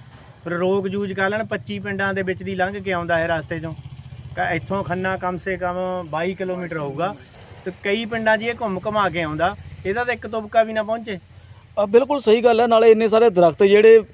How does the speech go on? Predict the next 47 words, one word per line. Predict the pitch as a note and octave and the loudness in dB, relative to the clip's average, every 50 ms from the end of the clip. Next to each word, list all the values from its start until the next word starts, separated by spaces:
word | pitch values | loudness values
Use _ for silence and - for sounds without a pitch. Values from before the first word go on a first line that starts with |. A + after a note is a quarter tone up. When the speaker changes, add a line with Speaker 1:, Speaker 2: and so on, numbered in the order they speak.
| F#3+ F3 | -2 2
Speaker 2:
ਗਲ | F3+ F#3 F#3+ | 2 2 4
ਕੇ | - G#3+ G#3 | 4 2 4
ਸੜ | - G3 F3+ F3 | 4 4 2 2
ਚੁੱਕੇ | - - F#3 - G#3 G3 | 2 -2 0 2 4 4
ਨੇ | G3 G3+ G3 | 4 4 2
ਜੀ, | F#3+ G#3 G3+ F#3+ F3+ - - - - F3+ | 2 2 0 -2 -4 -8 -14 -4 0 4
ਅਗਰ | F#3 F#3+ A3 A3+ | 6 6 6 6
ਪਾਣੀ | - G#3 F#3+ F#3 G#3 G#3+ G#3+ G#3+ G#3 - | 4 4 2 4 4 2 2 2 -2 -4
ਖਰਾਬ | - E3 F3 E3+ F3 F3+ F#3 | 0 2 4 6 6 6 6
ਹੈ, | G3+ | 4
ਨਾਲੇ | G3 G3 G3 G#3+ | 4 4 4 4
ਪਾਣੀ | G3+ G3 F#3+ F#3+ | 4 2 2 2
ਦਾ | G3 G#3 | 4 2
ਰੰਗ | F#3+ F#3+ F#3+ F#3 | 2 2 2 2
ਵੀ | F#3+ G3 | 2 2
ਤਾਂ | G3+ G3 | 0 2
ਕਾਲਾ | - F#3+ F3+ F3+ F3+ | 4 4 4 4 4
ਹੋਇਆ | E3 E3 F3 E3+ | 4 2 2 0
ਪਿਆ | D#3 D3 B2 A2 G#2 | 0 -2 -4 -4 -6
ਜੀ। | F#2+ G2 - - - - - - - | -10 -14 -20 -20 -20 -20 -20 -18 -14
Speaker 1:
ਪਾਣੀ | D#3 D#3 D#3 E3+ F3 F#3 F#3+ | -10 -6 -6 -6 -6 -6 -6
ਦੇਖੋ | F#3 F3+ F3 D3+ - F#3 F#3 | -8 -8 -10 -8 -8 -8 -8
ਜੀ, | F#3+ G#3 | -8 -10
ਤੁਸੀਂ | F#3+ G3 D#3+ F#3 F#3 F3 - | -12 -12 -12 -12 -12 -12 -10
ਪਰਲੀ | E3+ D#3 D3 D#3 E3 D#3 | -8 -8 -8 -8 -8 -8
ਸਾਈਡ | D3 D#3+ D#3+ D#3 | -8 -8 -8 -8
ਦਰਖਤ | C3+ C3+ C3+ C3 B2+ C3 D3 | -8 -10 -10 -10 -10 -12 -14
ਦੇਖੋ | C3+ D3 D3 - D#3+ | -14 -14 -12 -10 -8
ਜਾ | D#3 D#3+ D#3+ | -8 -6 -6
ਕੇ, | D#3 E3 F#3 F#3+ - - - - - - - - | -8 -8 -12 -14 -16 -20 -20 -20 -20 -20 -16 -10
ਪਾਣੀ | - D#3 D#3+ E3 F3 F#3 F#3 | -6 -4 -4 -4 -4 -4 -6
ਜਿੱਦਾਂ | E3 E3+ D#3 D#3+ F3 F3 | -8 -8 -6 -4 -4 -2
ਨਾ | G3 A3+ B3 A#3 G#3 F#3 E3 D3 C#3+ - - - - - - - - | -2 -2 -2 -4 -4 -4 -6 -8 -12 -16 -20 -20 -20 -20 -20 -18 -18
ਉਬਲਣਾ | E3+ C#3+ E3 F3+ F#3+ G3+ G3+ | -8 -4 -2 -2 -2 -2 -4
ਧਰਿਆ | F#3+ G3 G#3 F#3+ F3 E3+ | -4 -4 0 2 2 2
ਹੁੰਦਾ, | E3 E3 D#3+ E3+ D#3+ D3+ C#3 - C#3 | 2 0 0 -2 -2 -4 -6 -12 -10
ਏਦਾਂ | C#3 D3 D#3+ D3+ | -8 -8 -8 -8
ਸਾਰਾ | - D3+ D#3 E3+ | -8 -8 -8 -6
ਦਿਨ | F#3 F3+ F3+ | -6 -6 -8
ਉਬਲਦਾ | E3+ D#3 C#3 C#3+ D3 C#3 C#3 B2+ | -8 -10 -10 -10 -8 -6 -6 -6
ਰਹਿੰਦਾ। | B2 B2+ C3+ C3+ - - - - - - - - - - - - - - - - - - | -8 -10 -12 -14 -16 -18 -20 -20 -20 -20 -20 -20 -20 -20 -20 -20 -20 -20 -20 -20 -20 -16
ਜੇ | - C3+ C#3+ D3+ E3 E3+ F3 | -12 -10 -8 -6 -6 -6 -4
ਇਹਦੇ | F3+ G3 G3+ | -4 -4 -6
'ਚ | G3 G3+ | -8 -8
ਕੈਮੀਕਲ | - - D#3+ D#3+ E3+ F3 E3 E3+ E3+ E3+ | -8 -8 -6 -6 -6 -4 -2 -2 0 2
ਆ | E3+ E3 | 2 0
ਜਿਹੜਾ, | E3+ F#3 G3 G3 F#3 F3 | 0 -2 -2 -4 -4 -6